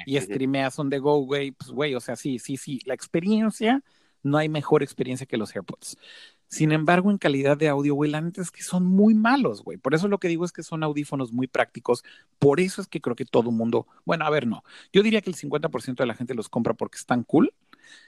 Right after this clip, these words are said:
Speaker 1: y el otro cincuenta por ciento los, los compra porque son prácticos. Pero te voy a decir algo,
Speaker 2: Ajá.
Speaker 1: güey. Nadie los compra por la calidad de audio, güey. O sea, eso sí
Speaker 2: Correcto.
Speaker 1: te, eso sí te lo puedo decir. Si alguien sabe de calidad de audio de audífonos, no va consciente a decir,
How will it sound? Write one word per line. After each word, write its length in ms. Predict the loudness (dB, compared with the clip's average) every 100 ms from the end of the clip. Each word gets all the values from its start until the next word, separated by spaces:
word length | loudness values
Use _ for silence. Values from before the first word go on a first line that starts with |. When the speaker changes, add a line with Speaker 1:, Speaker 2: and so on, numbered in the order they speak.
| _
Speaker 1:
y 180 | 0 4
el 100 | 6
otro 180 | 6 2
cincuenta 360 | -2 0 0 0
por 120 | -2
ciento 280 | -4 -2 0
los, 340 | 0 -2 -6 -6
los 200 | -6 -4
compra 240 | 0 0
porque 220 | 0 -6
son 200 | -4 -4 0
prácticos. 680 | -2 -2 -2 0 0 -4 _ _ 0
Pero 140 | 2
te 100 | 4
voy 100 | 4
a 20 |
decir 180 | 4 2
algo, 140 | -2 -2
Speaker 2:
Ajá. 80 |
Speaker 1:
güey. 160 | -4 -8 _ _
Nadie 540 | -2 2 4 4 4 2
los 200 | 2 -4
compra 340 | -4 -2 -2
por 200 | -6 -6
la 80 | -8
calidad 400 | -6 -6 -6 -10
de 80 | -12
audio, 260 | -16 -20 -20
güey. 160 | -8 0
O 80 | 2
sea, 240 | 4 2 _ -8 2
eso 220 | 2 2
sí 140 | -2
Speaker 2:
Correcto. 180 | -2 -2
Speaker 1:
te, 60 | 2
eso 140 | 0
sí 100 | 0
te 100 | 0
lo 60 | 0
puedo 160 | 2
decir. 240 | 0 -2 -6
Si 140 | 0
alguien 280 | 0 2 0
sabe 240 | 0 0
de 80 | 0
calidad 360 | -2 -2 0 0
de 60 | 0
audio 240 | -2 -2
de 60 | -2
audífonos, 640 | -2 -2 0 -2 -2 -6 _ _ 0
no 180 | 4
va 120 | 4 2
consciente 540 | 0 -2 -4 -4 -2
a 60 | -4
decir, 340 | -4 -6 -6